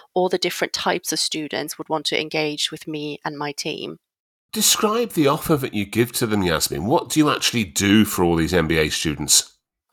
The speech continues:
Speaker 1: I'll probably go by each component, if that makes the most sense, because there's a lot of different areas within the job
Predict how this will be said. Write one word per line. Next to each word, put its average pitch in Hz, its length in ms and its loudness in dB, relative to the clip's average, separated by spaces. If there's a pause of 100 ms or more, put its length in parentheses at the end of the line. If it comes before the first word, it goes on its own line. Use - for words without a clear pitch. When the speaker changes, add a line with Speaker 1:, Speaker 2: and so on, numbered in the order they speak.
(140)
Speaker 1:
I'll 240 60 0
probably 311 260 0
go 269 180 6
by 240 140 4
each - 240 -4
component, - 880 -2
if - 100 -14
that 160 140 2
makes - 260 -6
the - 80 -14
most 156 240 -8
sense, - 380 -4
because - 560 -4 (540)
there's 190 340 0 (100)
a 190 80 4
lot 196 280 4
of - 160 -6 (120)
different 180 600 0 (260)
areas 175 480 2
within 160 220 -6
the 156 100 -6
job 156 220 -2